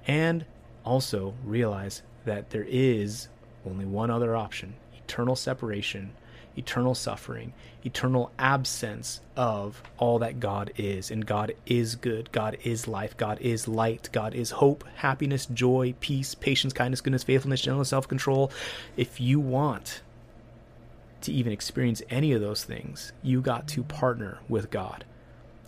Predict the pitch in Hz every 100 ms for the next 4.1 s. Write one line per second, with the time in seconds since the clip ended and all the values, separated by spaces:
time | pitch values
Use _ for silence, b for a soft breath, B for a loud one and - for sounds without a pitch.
0 | - 104 135 165 - - - - 110 113
1 | 120 127 139 139 143 135 - 98 - -
2 | 101 110 104 113 - 127 127 - 104 -
3 | - - 110 110 117 113 110 107 107 -